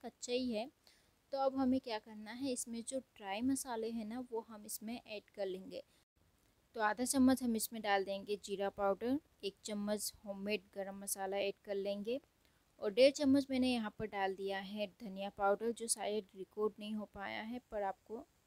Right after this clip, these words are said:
डेढ़ चम्मच इसमें डाल देना है। उसके बाद हम इसमें एक चम्मच डाल देंगे नमक, जो आपके taste के according रहेगा। उसके बाद हमें ये सारी चीज़ों को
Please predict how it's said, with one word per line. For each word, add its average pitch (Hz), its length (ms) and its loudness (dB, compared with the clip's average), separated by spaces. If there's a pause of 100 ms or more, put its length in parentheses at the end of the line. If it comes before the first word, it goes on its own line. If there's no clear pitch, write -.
डेढ़ 196 220 -10
चम्मच 196 380 -10
इसमें 202 280 -10
डाल 185 220 -4
देना 190 240 -8
है। 233 240 -4 (520)
उसके 254 240 -2
बाद 262 180 6
हम 247 160 4
इसमें 247 300 -2
एक - 300 -6
चम्मच 220 380 -2 (180)
डाल 196 240 0
देंगे 196 340 -6
नमक, 196 440 -4
जो 214 100 -6
आपके 190 280 -8
taste 196 300 -8
के 208 120 -14
according 196 460 -10
रहेगा। 196 440 -6 (500)
उसके 254 240 -2
बाद 254 200 4
हमें 240 220 4
ये 240 140 4
सारी 214 300 0
चीज़ों 208 300 -4
को 214 160 -8